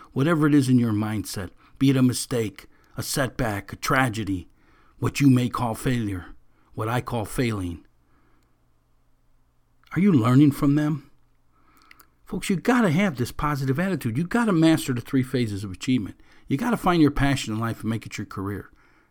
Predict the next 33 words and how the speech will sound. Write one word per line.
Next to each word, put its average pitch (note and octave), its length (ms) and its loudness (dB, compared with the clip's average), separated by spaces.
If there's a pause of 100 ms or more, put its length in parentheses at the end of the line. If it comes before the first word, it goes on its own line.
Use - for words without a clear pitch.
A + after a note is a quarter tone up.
(120)
That'll E3+ 220 -2
begin C3+ 320 4
the A#2+ 80 4
motivational G#2 760 -4
part. F2+ 280 -10 (220)
Then G3+ 120 -2
you A3 80 2
gotta A3 160 0
become G#3 300 0
a G3+ 60 2
goal E3+ 240 0
setter F#2 260 -8
and F#2 100 -6
go E3 120 -2
to F#3 60 2
work E3 300 0
on G#2+ 100 -2
your G2 120 -4
goals. E3 460 -6 (220)
But - 140 -8
you F#3+ 60 -2
gotta B3+ 240 -4
change G#3 300 0
your C3+ 80 2
mindset C3 580 0
also. - 480 -8 (640)
You D#3 80 -4
gotta B3 280 -2
have F#3 200 0
this C#3+ 140 0
positive D3 520 -2
outlook, D#3+ 580 -8 (720)
because - 280 4